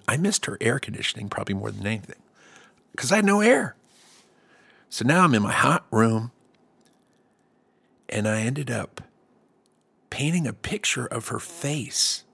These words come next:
on this entire blank wall of my room. I think that night or the next morning.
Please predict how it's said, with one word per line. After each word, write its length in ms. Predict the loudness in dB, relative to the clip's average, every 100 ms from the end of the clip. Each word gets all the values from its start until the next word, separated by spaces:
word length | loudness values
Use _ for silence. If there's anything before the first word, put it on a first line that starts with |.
| _ _ _ _ _ _ _ _
on 180 | 2 4
this 180 | 4 2
entire 600 | 0 -2 -2 0 2 0
blank 460 | 0 2 4 2
wall 280 | 2 4 2
of 100 | -2
my 100 | -4
room. 280 | -6 -6 -12 -16 _ _ _ _ _ _ _ _ _ _ _ _ _ -10
I 80 | -10
think 300 | -4 -6 -4
that 260 | -6 -6 -6
night 320 | -4 -4 -6
or 40 |
the 140 | -6 -6
next 300 | -6 -6 -8
morning. 380 | -8 -10 -14